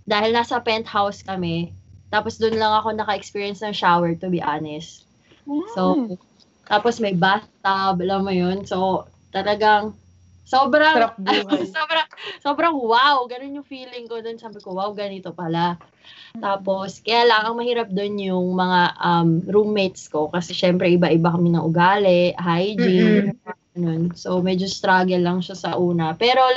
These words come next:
Speaker 1: like, yun nga, dahil competition siya, at the end of the day, ang iniisip ko, kahit gaano ka-stressful makasama sila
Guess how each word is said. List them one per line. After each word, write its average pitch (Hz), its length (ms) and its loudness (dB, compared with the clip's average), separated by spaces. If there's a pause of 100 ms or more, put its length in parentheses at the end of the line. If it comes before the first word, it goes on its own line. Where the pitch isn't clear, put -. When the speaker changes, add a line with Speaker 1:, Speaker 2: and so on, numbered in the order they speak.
Speaker 1:
like, 247 240 -4
yun 240 240 -4
nga, 165 160 0
dahil 214 240 0
competition 254 720 -4
siya, 180 240 2
at - 80 -16
the 214 80 -4
end 220 160 -6
of 202 80 -8
the 208 80 -4
day, 170 360 0 (440)
ang 220 160 -2
iniisip 226 400 -2
ko, 170 240 -4
kahit 190 320 0
gaano 185 320 -2
ka-stressful 180 960 -2 (320)
makasama 180 560 0
sila 156 400 -2